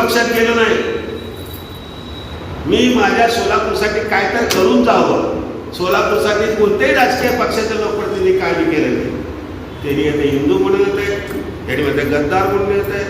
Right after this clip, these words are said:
यांनी म्हणते हे म्हणून येत आहे, यांनी म्हणते मुस्लिम म्हणून येत आहे. अरे मानवून आम्हाला अगोदर जगू द्यावं पहिला. चार महिने झाले, चार महिने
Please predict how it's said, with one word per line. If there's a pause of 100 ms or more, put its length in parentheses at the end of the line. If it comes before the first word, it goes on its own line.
(440)
यांनी
म्हणते
हे
म्हणून
येत
आहे,
यांनी
म्हणते
मुस्लिम
म्हणून
येत
आहे. (240)
अरे
मानवून
आम्हाला
अगोदर
जगू
द्यावं
पहिला. (1000)
चार
महिने
झाले,
चार
महिने